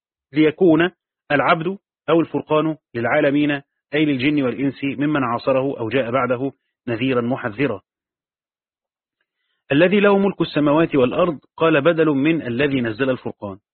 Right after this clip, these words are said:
ولم يتخذ ولدا، رد على النصارى، ولم يكن له شريك في الملك، رد على قريش في قولهم إن لله شريكا، وخلق، قال أحدث كل شيء من المخلوقات،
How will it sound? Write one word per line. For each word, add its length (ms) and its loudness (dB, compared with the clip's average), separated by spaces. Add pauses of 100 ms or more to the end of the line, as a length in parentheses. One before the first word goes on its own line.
ولم 200 0
يتخذ 460 -2
ولدا، 500 2 (120)
رد 180 -2
على 280 -2
النصارى، 420 -2 (480)
ولم 240 4
يكن 260 2
له 160 2
شريك 340 -2
في 140 -8
الملك، 380 -2
رد 220 0
على 260 0
قريش 420 -2
في 180 -8
قولهم 380 -2
إن 160 -2
لله 300 -4
شريكا، 500 -2 (420)
وخلق، 480 2 (260)
قال 160 4
أحدث 560 -4 (140)
كل 280 0
شيء 300 -4
من 140 -4
المخلوقات، 640 -2